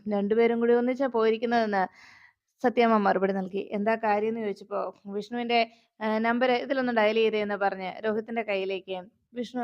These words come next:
ആ, കൊ-, സി ഐ സാറ് തന്റെ മൊബൈൽ നമ്പർ, ആ, മൊബൈൽ നൽകുന്നു. ഉടനെ രോഹിത് ആ മൊബൈലിലേക്ക് വിഷ്ണുവിന്റെ നമ്പർ ഡയൽ ചെയ്തതും കോൾ പോയ ഉടനെ തന്നെ സി ഐ ഫോൺ വാങ്ങിച്ച് വിഷ്ണു കോൾ അറ്റൻഡ് ചെയ്യുന്നതിനെ കാത്തിരുന്നു.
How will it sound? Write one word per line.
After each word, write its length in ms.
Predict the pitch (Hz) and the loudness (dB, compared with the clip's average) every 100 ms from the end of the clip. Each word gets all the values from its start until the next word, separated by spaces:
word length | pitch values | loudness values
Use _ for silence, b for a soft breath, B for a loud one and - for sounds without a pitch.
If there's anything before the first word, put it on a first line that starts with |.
| 214 | -2
ആ, 100 | 214 202 b b b _ - | -2 -4 b b b _ 2
കൊ-, 220 | 233 - - _ _ | 2 2 -10 _ _
സി 160 | 269 277 | -6 0
ഐ 120 | 277 | 2
സാറ് 280 | 269 254 233 | 4 4 6
തന്റെ 200 | 240 247 | 4 2
മൊബൈൽ 300 | 233 214 226 | 4 4 4
നമ്പർ, 260 | 226 214 202 196 | 4 2 0 -2
ആ, 140 | - | -4
മൊബൈൽ 340 | 220 233 240 220 | -4 2 4 4
നൽകുന്നു. 340 | 190 185 180 - _ _ _ _ _ _ - | 0 -6 -12 -14 _ _ _ _ _ _ 2
ഉടനെ 300 | 220 214 220 226 | 4 4 4 4
രോഹിത് 380 | 240 247 247 262 247 | 4 4 4 4 4
ആ 100 | 269 | 2
മൊബൈലിലേക്ക് 640 | 285 269 254 262 262 247 233 | 4 4 6 6 4 4 2
വിഷ്ണുവിന്റെ 400 | 214 220 247 247 | 4 2 2 2
നമ്പർ 280 | 240 220 226 233 | 2 2 2 2
ഡയൽ 260 | 214 208 | 4 4
ചെയ്തതും 420 | 208 214 190 190 - - _ - - | 2 -2 -2 -4 -6 -14 _ -20 -2
കോൾ 220 | 262 262 262 247 b _ | 4 6 4 2 b _
പോയ 160 | 247 240 | 2 6
ഉടനെ 240 | 233 220 226 | 6 4 2
തന്നെ 300 | 220 208 185 196 175 _ _ _ _ - | 2 0 0 -4 -10 _ _ _ _ -2
സി 80 | 220 220 | 4 6
ഐ 100 | 220 208 B B B | 6 4 B B B
ഫോൺ 200 | - 269 269 | 2 2 6
വാങ്ങിച്ച് 460 | 247 233 226 226 196 - 247 | 4 4 2 2 2 0 -4
വിഷ്ണു 280 | 262 277 277 | -2 2 0
കോൾ 220 | 254 247 247 | 4 6 6
അറ്റൻഡ് 260 | 240 233 | 4 4
ചെയ്യുന്നതിനെ 320 | 226 214 202 | 4 4 2
കാത്തിരുന്നു. 480 | 202 196 196 185 190 | 0 -4 -4 -8 -8